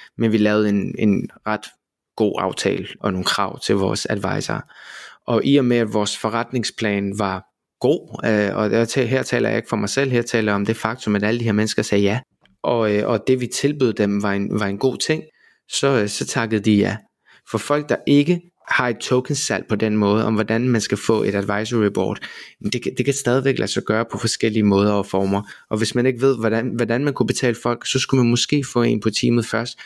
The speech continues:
som har super godt styr på finans. Fordi der er mange ting, man kan tilbyde som finansielle konstruktioner, som tak for hjælpen eller som betaling. Så, øh, så på den måde, så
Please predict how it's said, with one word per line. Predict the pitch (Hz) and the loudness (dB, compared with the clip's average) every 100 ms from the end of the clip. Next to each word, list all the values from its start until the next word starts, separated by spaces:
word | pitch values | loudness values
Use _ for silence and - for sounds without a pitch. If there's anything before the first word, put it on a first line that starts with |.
| - - | -20 -14
som | - 107 | -2 0
har | 107 | 0
super | - 135 120 | 0 0 2
godt | 113 | 0
styr | - 123 | 0 0
på | 107 | 0
finans. | 117 131 151 - - - - - - _ | 0 0 0 0 -6 -8 -20 -20 -20 _
Fordi | 127 123 | -2 0
der | |
er | 120 | 0
mange | 123 147 | 0 -2
ting, | 147 123 | 0 2
man | 107 | 2
kan | 107 107 | 2 0
tilbyde | 117 117 113 104 98 - _ _ _ _ | 0 0 2 4 2 -2 _ _ _ _
som | - 107 | -4 -2
finansielle | 110 104 - 110 | 0 0 2 0
konstruktioner, | 107 107 - 104 - 117 107 101 | 0 -2 0 0 2 2 2 0
som | 101 104 98 - _ - | 0 -2 -2 -8 _ -6
tak | 113 107 | -6 -2
for | 110 | 0
hjælpen | 107 101 104 | 0 0 0
eller | 101 | 0
som | 98 98 | 0 0
betaling. | 98 - 107 95 87 - _ _ - | -2 0 0 0 -4 -8 _ _ -4
Så, | - 113 | 0 0
øh, | - 113 107 104 - | 2 4 4 2 -2
så | - 110 | -2 0
på | 117 | 0
den | 135 | 2
måde, | 131 117 | 2 0
så | 113 | 0